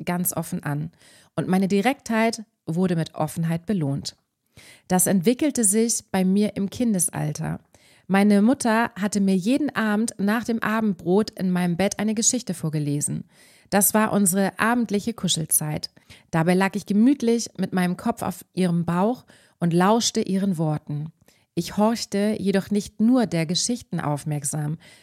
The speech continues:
sondern auch den Geräuschen, die ihr Bauch nach dem Abendessen von sich gab. Ein Blubbern und Rumoren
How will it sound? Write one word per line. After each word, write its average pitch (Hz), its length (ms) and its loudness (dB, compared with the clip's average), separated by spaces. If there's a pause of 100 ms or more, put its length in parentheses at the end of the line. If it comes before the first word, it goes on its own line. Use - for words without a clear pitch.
sondern 185 360 2
auch 233 240 4
den 247 200 -2
Geräuschen, 240 800 0 (280)
die 175 160 -4
ihr 160 80 0
Bauch 208 600 0
nach 190 280 0
dem 254 220 -4
Abendessen 170 840 -2
von 160 260 -4
sich - 220 -8
gab. 139 320 -8 (460)
Ein 160 280 0
Blubbern 214 420 4
und 170 200 -4
Rumoren 190 680 2